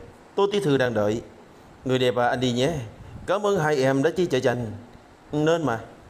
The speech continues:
Ôi, anh ta có quan hệ với tiểu thư. Tuy đã tội với Tống Thiếu, nhưng mà cũng xứng đáng. Chết tiệt, chết tiệt thực. Dạ hoàng, đơn tướng tôi sợ ông. Tôi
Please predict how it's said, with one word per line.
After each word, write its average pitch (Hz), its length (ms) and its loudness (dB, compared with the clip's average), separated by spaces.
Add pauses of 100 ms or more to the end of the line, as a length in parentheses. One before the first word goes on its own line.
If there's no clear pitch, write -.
(360)
Ôi, 123 360 2
anh 123 120 0
ta 131 120 0
có 151 120 -2
quan 190 220 0
hệ 127 140 2
với 139 140 -2
tiểu 135 200 -2
thư. 117 300 0 (460)
Tuy 127 220 2
đã 151 120 4
tội 131 200 0
với 131 120 2
Tống 151 240 -2
Thiếu, 170 280 0
nhưng 202 220 2
mà 135 160 2
cũng 127 180 -2
xứng 135 180 0
đáng. 127 180 0 (760)
Chết 135 200 0
tiệt, 120 120 0 (360)
chết 202 140 4 (120)
tiệt 156 180 2
thực. 131 160 -2 (1400)
Dạ 127 140 0
hoàng, 120 320 -2
đơn 160 200 0
tướng 202 180 2
tôi 214 80 4
sợ 139 160 2
ông. 113 180 0 (580)
Tôi 226 140 2